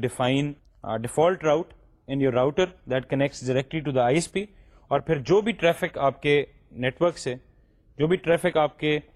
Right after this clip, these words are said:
آٹونومس سسٹم سے، اس کو it has to go to some host or some computer on the internet that is outs-, outside your network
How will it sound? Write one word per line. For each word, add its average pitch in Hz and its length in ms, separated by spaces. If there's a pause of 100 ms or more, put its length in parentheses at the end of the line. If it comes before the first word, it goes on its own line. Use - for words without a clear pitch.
(160)
آٹونومس 156 400 (100)
سسٹم 185 340
سے، 151 140 (500)
اس 143 140
کو 151 140 (760)
it 123 60 (100)
has 165 200
to 175 140
go 151 100 (460)
to 147 100 (540)
some 190 260 (160)
host 139 320
or 131 100 (120)
some 190 160
computer 151 460 (520)
on 214 120
the 202 140
internet 143 420 (140)
that 127 140
is 131 60 (100)
outs-, 127 160 (120)
outside 175 460
your 175 80
network 143 480